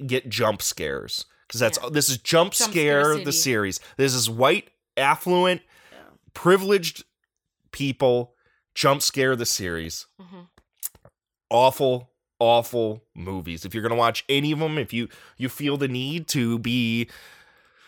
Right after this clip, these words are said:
Speaker 1: relevant within the horror community and have things to talk about, and you need to watch a Paranormal Activity film, watch the marked ones. It's the
Speaker 2: Yeah.
Speaker 1: only good one.
Speaker 2: It's the only good one.
Speaker 1: It's the only decent one, and you get everything from every,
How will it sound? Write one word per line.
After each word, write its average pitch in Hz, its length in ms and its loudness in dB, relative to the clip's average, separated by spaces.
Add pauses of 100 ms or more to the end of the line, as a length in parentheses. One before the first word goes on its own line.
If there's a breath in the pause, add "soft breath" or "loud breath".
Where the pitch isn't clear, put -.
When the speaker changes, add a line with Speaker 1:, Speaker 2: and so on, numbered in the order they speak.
(340 loud breath)
Speaker 1:
relevant 180 840 4 (500)
within 160 520 2
the 143 300 6
horror 175 260 4
community 180 580 0
and 143 120 0
have 135 260 0
things 165 260 0
to 156 80 -4
talk 170 340 2
about, 175 340 4
and 127 100 -6
you 113 80 -2
need 123 220 0
to 160 60 2
watch 143 320 4
a 170 60 -2
Paranormal 156 580 2
Activity 160 480 0
film, 202 440 0 (160)
watch 113 340 2
the 147 80 4
marked 117 320 2
ones. 107 420 -4 (100)
It's 104 120 -10
the 226 100 -4
Speaker 2:
Yeah. 180 80 0
Speaker 1:
only 131 280 2
good 127 200 0
one. 98 220 2
Speaker 2:
It's 95 60 -2
the - 80 -4
only 196 160 -8
good 175 180 -12
one. - 120 -18
Speaker 1:
It's 185 120 -10
the 196 80 2
only 156 300 0
decent 139 360 -2
one, 113 360 -2
and 131 120 -2
you 113 60 -4
get 117 300 -2
everything 139 640 2
from 117 200 -6
every, 98 280 -2